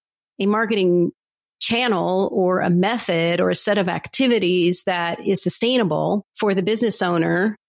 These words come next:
is really key too. So it's kind of like looking at those three things. What are your existing assets? What are your resources?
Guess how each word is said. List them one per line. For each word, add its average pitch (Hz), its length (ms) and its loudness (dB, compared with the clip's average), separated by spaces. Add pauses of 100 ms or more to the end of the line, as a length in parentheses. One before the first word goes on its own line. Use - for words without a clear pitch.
is 214 440 0
really 202 320 2
key 190 320 -2
too. 180 340 -2
So 214 220 0
it's 208 140 -4
kind 247 200 0
of 226 60 0
like 185 200 -2
looking 214 420 2
at 175 200 -2
those 185 320 2
three 185 240 2
things. 175 380 -2
What 190 100 2
are 208 60 2
your 214 120 2
existing 196 440 0
assets? 180 420 -2
What 180 140 2
are 180 40 2
your 175 160 2
resources? 175 920 0